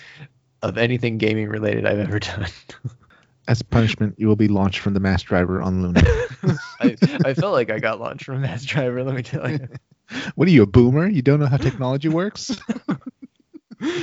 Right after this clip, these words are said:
Speaker 1: Well, I just assumed that your Twitch stream was archived, but I guess not.
Speaker 2: Your call sign from now on in the Federation will be Boomer. <laughs>
Speaker 1: Boomer. <laughs> Boomer one.
Speaker 2: It's like, "Who keeps bumping into the Salamis?" I think that's Boomer out there in the,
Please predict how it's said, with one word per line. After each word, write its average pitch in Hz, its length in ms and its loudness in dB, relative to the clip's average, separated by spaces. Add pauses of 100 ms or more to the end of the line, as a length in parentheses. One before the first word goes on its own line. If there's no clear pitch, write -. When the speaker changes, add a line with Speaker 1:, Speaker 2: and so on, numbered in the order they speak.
(220)
Speaker 1:
Well, 202 120 4
I 220 40 4
just 214 240 0
assumed 156 640 -2 (380)
that 143 140 -6
your 143 160 -2
Twitch 156 240 -4
stream 135 280 -2
was 117 140 2
archived, 110 480 2
but 101 160 -4
I 98 80 -4
guess - 240 -12
not. - 220 -14 (440)
Speaker 2:
Your 131 140 2
call 135 300 -2
sign 123 400 -4
from 123 180 -8
now 107 220 -2
on 104 160 -4
in 98 100 -4
the 101 80 -6
Federation 95 580 -2
will 90 60 -6
be 87 140 -8
Boomer. 90 360 -4 (320)
<laughs> - 180 -20
Speaker 1:
Boomer. 170 440 4 (640)
<laughs> - 560 -16
Boomer 127 440 -2
one. 143 360 -4 (120)
Speaker 2:
It's - 160 -16
like, 123 120 2 (640)
"Who 143 160 4
keeps 175 220 2
bumping 151 400 2
into 156 160 4
the 120 120 4
Salamis?" 131 560 2
I 95 120 0
think 107 180 0
that's 92 180 0
Boomer 95 320 2
out 92 180 0
there 95 220 4
in 92 120 -2
the, 95 260 0